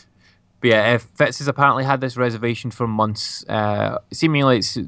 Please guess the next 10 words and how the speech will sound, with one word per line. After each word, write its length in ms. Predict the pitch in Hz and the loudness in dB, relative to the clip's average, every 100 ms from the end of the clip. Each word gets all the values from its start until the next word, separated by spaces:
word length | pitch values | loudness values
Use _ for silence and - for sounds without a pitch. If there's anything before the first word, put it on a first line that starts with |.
| - | -6
since 280 | - 120 - | -4 0 2
the 80 | |
end 120 | 113 110 | 2 2
of 120 | 104 | 2
last 280 | 98 101 - | 2 2 0
season. 360 | 113 104 107 | -4 -4 -2
If 180 | 107 107 | -2 -2
you 120 | 117 110 | -2 -2
remember, 540 | 104 110 107 107 101 - - - - - - | -2 0 4 4 4 -2 -20 -20 -20 -6 2
uh, 400 | 107 104 101 | 4 6 4